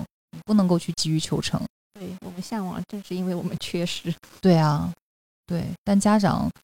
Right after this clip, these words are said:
Speaker 1: 好像自己的缺失也并没有让他转化为保护孩子童年的一个动力。
Speaker 2: 其实整个社会的这个状态其实是某种程度上映射在孩子的教育上面。
Speaker 1: 对，我，我可以，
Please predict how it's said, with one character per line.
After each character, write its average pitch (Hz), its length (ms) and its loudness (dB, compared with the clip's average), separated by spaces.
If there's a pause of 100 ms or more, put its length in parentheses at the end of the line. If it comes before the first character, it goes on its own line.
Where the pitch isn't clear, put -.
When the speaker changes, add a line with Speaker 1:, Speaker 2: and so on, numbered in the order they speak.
(300)
Speaker 1:
好 156 100 -4
像 185 300 4
自 - 160 -4
己 160 120 -2
的 147 120 2
缺 185 200 0
失 185 240 2
也 156 140 6
并 185 180 4
没 180 180 6
有 185 180 8
让 180 200 8
他 180 240 2 (320)
转 165 220 6
化 185 180 6
为 170 200 8
保 165 160 6
护 180 180 2
孩 160 220 2
子 175 100 2
童 175 240 2
年 170 160 4
的 175 60 6
一 180 40 4
个 180 120 2
动 180 280 4
力。 147 160 0 (220)
Speaker 2:
其 208 100 2
实 196 100 6
整 226 200 2
个 190 140 2
社 247 240 6
会 202 160 0
的 170 100 0
这 170 100 -2
个 175 120 2
状 165 260 4
态 165 220 2
其 - 180 0
实 175 180 2
是 175 260 0 (280)
某 180 140 4
种 196 120 4
程 165 220 -2
度 175 140 2
上 196 200 2
映 220 220 4
射 170 220 0
在 151 200 0
孩 - 340 -4
子 170 140 -6
的 - 160 -8 (120)
教 170 180 0
育 - 60 -2
上 - 360 -10
面。 240 140 -12 (640)
Speaker 1:
对， 185 320 6
我， 180 240 4
我 180 100 0
可 - 160 0
以， 247 260 2